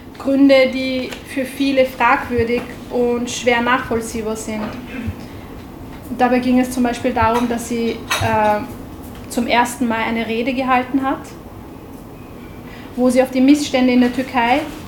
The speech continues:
und die Diskriminierung der kurdischen Bevölkerung hinweist und in diesem Sinne demokratische Kritik übt. Und das Ganze tut sie im Rahmen ihrer Meinungs- und Redefreiheit hier in Wien.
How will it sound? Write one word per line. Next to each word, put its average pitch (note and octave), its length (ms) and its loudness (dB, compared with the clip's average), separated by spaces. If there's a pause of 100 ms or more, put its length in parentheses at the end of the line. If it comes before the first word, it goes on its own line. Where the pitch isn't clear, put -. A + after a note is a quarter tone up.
(220)
und B3 160 4
die B3+ 60 2
Diskriminierung B3+ 800 6
der A#3+ 100 2
kurdischen C4 480 2
Bevölkerung B3+ 680 2
hinweist A3 600 4 (580)
und B3 160 4
in B3 160 8
diesem B3 280 4
Sinne B3 500 4 (260)
demokratische A#3+ 720 0
Kritik D#4+ 400 -4 (120)
übt. - 240 -6 (800)
Und A#3 100 2
das A#3 160 0
Ganze A#3 380 2
tut B3+ 260 -2
sie D4 300 0 (180)
im A3+ 140 -4
Rahmen A3+ 340 0
ihrer G#3 220 -2
Meinungs- G#3 720 -2
und A3 180 -6
Redefreiheit B3+ 760 0 (260)
hier A#3+ 300 2 (120)
in C#4 200 8
Wien. A#3 240 4